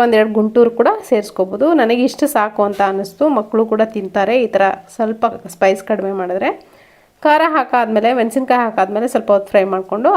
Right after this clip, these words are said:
ಆಮೇಲೆ ಟೊಮೆಟೊನೂ ಕೂಡ ಸೇರಿಸ್ಕೊಳ್ತಾ ಇದ್ದೀನಿ. ನೋಡ್ತಿರ್ಬೋದು, ನೋಡಿ ಎಷ್ಟು ಟೊಮೆಟೊ,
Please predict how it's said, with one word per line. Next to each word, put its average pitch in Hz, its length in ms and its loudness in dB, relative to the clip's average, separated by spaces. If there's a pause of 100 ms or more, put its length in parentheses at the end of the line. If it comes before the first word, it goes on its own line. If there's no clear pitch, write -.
ಆಮೇಲೆ 233 280 0
ಟೊಮೆಟೊನೂ 185 480 -2
ಕೂಡ 202 100 0 (120)
ಸೇರಿಸ್ಕೊಳ್ತಾ 190 560 -2
ಇದ್ದೀನಿ. 220 260 -4 (100)
ನೋಡ್ತಿರ್ಬೋದು, 196 560 -4 (1200)
ನೋಡಿ 240 200 2 (160)
ಎಷ್ಟು 269 240 -2 (360)
ಟೊಮೆಟೊ, 240 400 2